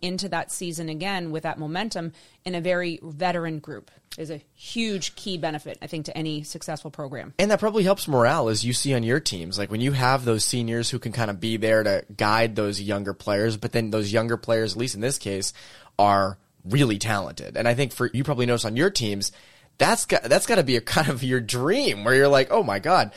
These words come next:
Speaker 2: obviously I'm gonna coach the, these players," but they have seniors to look up to. They have good seniors to look up to. You probably see that on your teams a lot.
Speaker 1: It's so beneficial. It really is. And there's a saying that I actually use with our players a lot, that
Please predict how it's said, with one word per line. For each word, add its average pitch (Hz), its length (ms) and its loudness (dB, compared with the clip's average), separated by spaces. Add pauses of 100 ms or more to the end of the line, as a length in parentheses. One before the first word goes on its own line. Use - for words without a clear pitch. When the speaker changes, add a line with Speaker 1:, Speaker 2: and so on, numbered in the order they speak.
(140)
Speaker 2:
obviously 139 280 4
I'm 113 80 2
gonna 104 120 -2
coach 208 280 -2
the, 110 220 -2
these 104 420 -8
players," 107 380 0
but 110 400 2
they 120 480 0
have 147 220 2
seniors 156 380 0
to 123 100 -4
look 113 160 -2
up 110 180 -2
to. - 100 -12
They 95 100 -8
have 98 120 -6
good 131 200 4
seniors - 240 -6
to - 60 -14
look - 80 -14
up 90 80 -12
to. 101 60 -12
You 101 60 -12
probably 107 160 -2
see - 100 -4
that 110 60 2
on 104 60 -2
your 98 80 -6
teams 104 220 -6
a 78 60 -10
lot. 110 340 -2 (420)
Speaker 1:
It's 233 220 -2
so 240 300 0
beneficial. 196 720 -2
It 165 120 -8
really 180 360 -2
is. 151 240 -6
And 175 480 -2
there's 160 220 -4
a 180 40 -4
saying 220 280 -4
that 180 80 -2
I 185 140 0
actually 180 240 -6
use 175 200 -6
with 170 140 -8
our 170 160 0
players 165 400 -6
a - 20 -8
lot, 151 280 -4
that 160 340 -2